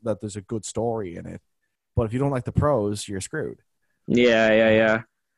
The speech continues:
Speaker 1: Like,
Speaker 2: But
Speaker 1: um, like my dad, l-, ha-, ha-, like, my dad will read any book you put in front of him.
Speaker 2: Mm.
Speaker 1: At one point, I put, uh, Frank Herbert's Dune in front of him,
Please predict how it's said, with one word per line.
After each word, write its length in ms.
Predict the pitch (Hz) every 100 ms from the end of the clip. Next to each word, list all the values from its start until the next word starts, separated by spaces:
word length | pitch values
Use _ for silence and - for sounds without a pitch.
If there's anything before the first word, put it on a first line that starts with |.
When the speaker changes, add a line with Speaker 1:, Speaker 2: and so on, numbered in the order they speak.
| _
Speaker 1:
Like, 240 | 127 113 110
Speaker 2:
But 300 | 117 113 110
Speaker 1:
um, 340 | 110 113 110 _ _ _
like 160 | 131 127
my 80 | 131
dad, 540 | 131 123 117 113 110 -
l-, 220 | 110 113 _ _ _ _ _ 101
ha-, 140 | 131 127
ha-, 300 | - - 143
like, 220 | 127 120
my 100 | 135
dad 220 | 127 104
will 120 | 95 92
read 240 | 95 87 _ -
any 240 | 110 104
book 240 | 104 95 90
you 80 | 95
put 160 | 92
in 80 | 82
front 240 | 95 98
of 80 | 90
him. 160 | 90 90 _ _ _ _
Speaker 2:
Mm. 140 | 120 107
Speaker 1:
At 80 | 110 110
one 160 | 113 117
point, 200 | 120 110
I 40 |
put, 360 | - 107 101 98
uh, 180 | 98 95
Frank 240 | 101 101
Herbert's 420 | - 104 95 92
Dune 240 | - 98 101
in 80 | 117
front 200 | 147 143
of 100 | 143
him, 160 | 170